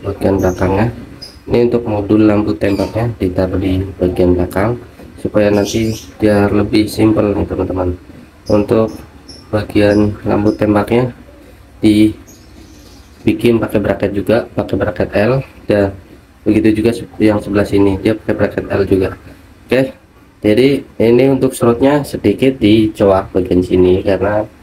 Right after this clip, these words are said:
nantinya bakalan untuk si, eh, frame. Dan begitu juga yang sebelah kiri, ini kita coak juga. Ini untuk bagian lednya kita taruh di atas supaya kelihatan lebih rapi bagian bawahnya. Dan untuk output kabelnya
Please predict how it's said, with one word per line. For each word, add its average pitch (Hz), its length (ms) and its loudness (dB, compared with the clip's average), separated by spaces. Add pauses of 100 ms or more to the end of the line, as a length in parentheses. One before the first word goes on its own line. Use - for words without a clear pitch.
(200)
nantinya 95 480 0
bakalan 92 480 0
untuk 101 160 -4 (400)
si, 98 480 -2
eh, 98 400 -2
frame. 98 320 0 (720)
Dan 95 320 2
begitu 95 240 0
juga 110 320 2
yang 110 80 0
sebelah 98 240 -2
kiri, 95 400 2
ini 95 160 0
kita 101 320 -4
coak 90 240 -2
juga. 90 400 0 (400)
Ini 117 480 2
untuk 110 400 0
bagian 98 480 0
lednya 113 320 0
kita 113 160 0
taruh 107 320 0
di 120 160 2
atas 123 320 -2
supaya 104 480 0
kelihatan 101 400 0
lebih 98 240 2
rapi 92 400 -2
bagian 101 320 0
bawahnya. 90 480 0 (480)
Dan 95 400 2
untuk 107 400 0
output 107 400 -2
kabelnya 107 560 0